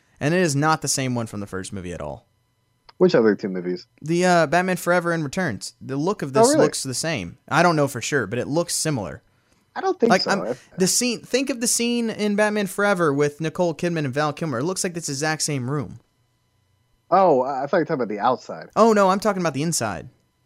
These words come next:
Speaker 2: Yeah,
Speaker 1: Like,
Speaker 2: yeah,
Speaker 1: right,
Speaker 2: oh, yeah,
Speaker 1: right
Speaker 2: I can
Speaker 1: here.
Speaker 2: see the inside, yeah.
Speaker 1: But it doesn't look, it's not anything like the first movie,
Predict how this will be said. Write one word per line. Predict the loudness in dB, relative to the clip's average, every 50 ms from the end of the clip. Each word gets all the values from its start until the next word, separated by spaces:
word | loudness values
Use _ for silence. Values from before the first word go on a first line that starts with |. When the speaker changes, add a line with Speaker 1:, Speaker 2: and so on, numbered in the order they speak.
| _ _
Speaker 2:
Yeah, | 0 2 2 2
Speaker 1:
Like, | 2 2 2
Speaker 2:
yeah, | 4
Speaker 1:
right, | 4 4
Speaker 2:
oh, | 4
yeah, | 4
Speaker 1:
right | 2 2 0 0
Speaker 2:
I | 0
can | -2
Speaker 1:
here. | -2 -2
Speaker 2:
see | -2 -4 -6 -6
the | -4 -4 -4
inside, | -6 -6 -8 -10 -12 -12 -12
yeah. | -6 -2
Speaker 1:
But | 0 0
it | 2
doesn't | 2 0 0 0 0
look, | -4 -4 -6 -8 -8
it's | -8 -8 -6 -6 -4
not | -2 0 0 0
anything | 0 0 -2 -2 -2 -2 -2 0
like | 2 2 0 0 -2 -6 -10 -10
the | -10 -6
first | -2 -2 -2 -2 -2 -4
movie, | -4 -4 -4 -6 -8 -10 -10